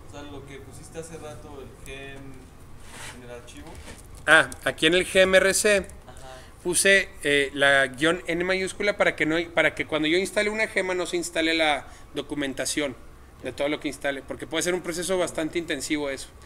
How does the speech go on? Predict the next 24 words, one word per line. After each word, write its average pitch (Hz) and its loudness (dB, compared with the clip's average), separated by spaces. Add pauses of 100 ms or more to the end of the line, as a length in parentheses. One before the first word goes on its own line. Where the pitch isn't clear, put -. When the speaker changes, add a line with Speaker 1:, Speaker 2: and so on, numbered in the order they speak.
(220)
Speaker 2:
Entonces 160 -2
va 160 8
a 160 8
ser 180 4
mucho 190 0
más 165 4
rápido 165 2
mi 139 -2
instalación 135 -4
de 143 -2
gemas, 123 -6
¿no? 135 -12 (840)
Cuando 131 2
haga 131 6
algo 135 4
así. 127 -2 (760)
Si - -8
quiero 226 8
ver 240 6
qué 240 -2
gemas 233 4
hay, 226 10
bueno, 208 4
aquí 190 0